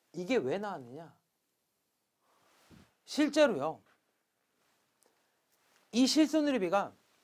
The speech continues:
이천이십일 년, 이천이십 년 삼 분기까지 손해율이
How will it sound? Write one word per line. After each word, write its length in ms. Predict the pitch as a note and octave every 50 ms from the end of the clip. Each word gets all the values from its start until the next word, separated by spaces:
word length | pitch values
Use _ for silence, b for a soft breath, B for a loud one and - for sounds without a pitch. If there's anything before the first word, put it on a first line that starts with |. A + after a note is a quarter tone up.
| _ _ _ _ _ _ _ _ _
이천이십일 920 | - G#3 A3 A3 - - C#4+ C#4+ C4 G#3+ G#3 G#3 G#3 A#3+ G3 F#3 F#3 G3+ G3
년, 240 | D#3+ B2+ C3+ D#3 - _ _ _ _ _ _ _ _ _ -
이천이십 500 | D#3 F#3 - B3+ A3 G3+ G#3+ G#3 A#3+ A#3+
년 240 | A3+ F3+ D3+ D#3 E3 _ - - - _ _ _ _ _ _
삼 340 | - - - A#3+ B3+ B3+ A#3+
분기까지 680 | C#4+ C#4+ C4+ G#3+ A3 A3 - E3+ C#3+ G#2+ G#2 G#2+ A#2+ _ _ _ _ _ _ _ _ _ _ _ _ _ _ _ _ _ _ _ _ _ _ _ _ _ _ _ _ _ _ _ _ _ _ -
손해율이 840 | - - A#3+ C#4+ D4+ D#4 D#4 D4+ C#4 A#3 G3+ A3 G3+ A#2 -